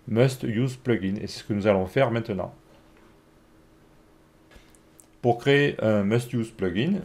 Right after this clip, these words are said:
puisque c'est ainsi qu'on, qu'on les appelait, il suffit en fait de copier notre fichier dans un dossier qui s'appelle M U Plugins, qui est situé dans le dossier W P Content.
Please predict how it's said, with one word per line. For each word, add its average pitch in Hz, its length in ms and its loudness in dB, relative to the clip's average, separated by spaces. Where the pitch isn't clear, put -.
puisque - 240 -8
c'est 95 180 -6
ainsi 98 240 -2
qu'on, 87 360 -4
qu'on 87 340 -4
les 85 160 -4
appelait, 151 420 -2
il 104 100 -8
suffit - 320 -6
en 113 120 2
fait 127 340 -2
de 95 400 -4
copier 127 460 0
notre 95 400 -4
fichier 117 400 -2
dans 104 220 -2
un 95 40 -4
dossier 101 400 -4
qui - 100 -16
s'appelle 92 460 -4
M 123 180 2
U 127 200 -2
Plugins, 98 480 -4
qui 110 100 -4
est 104 40 0
situé 117 420 0
dans 127 120 2
le 101 100 -2
dossier 92 340 -4
W 98 380 -2
P 127 300 -8
Content. 87 360 -8